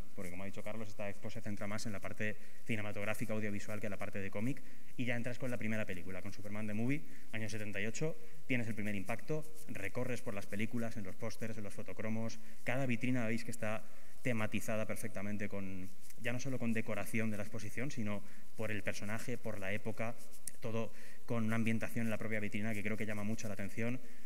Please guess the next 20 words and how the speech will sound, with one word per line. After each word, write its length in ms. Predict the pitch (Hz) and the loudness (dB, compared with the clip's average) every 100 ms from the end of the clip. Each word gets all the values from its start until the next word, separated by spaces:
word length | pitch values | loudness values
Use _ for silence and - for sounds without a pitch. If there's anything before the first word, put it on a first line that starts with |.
| - - | 0 -2
He 60 | 127 | -2
estado 220 | - 131 | 0 0
en 60 | 123 | 0
muchas 260 | 113 110 | 0 0
expos 420 | 113 - 147 165 - | 0 0 0 0 0
y 60 | |
normalmente 440 | 110 107 113 120 120 | 0 0 0 0 0
no 100 | 117 | 0
suelen 260 | 123 117 | 2 2
cuidar 280 | 110 104 104 | 0 0 0
tanto 220 | 101 101 | 0 0
la 100 | 107 | 0
parte, 440 | 98 92 101 95 90 - - - | 0 -2 -2 0 0 0 0 0
eh, 200 | 98 92 92 | -2 -2 0
visual, 440 | 107 - 101 110 | 0 0 0 0
la 80 | 101 | 0
parte 460 | 101 98 104 98 98 | 0 0 0 0 0
de 120 | 104 | 0
diseño 380 | 98 - 101 101 | 0 0 -2 -2
de 260 | 87 82 | -2 0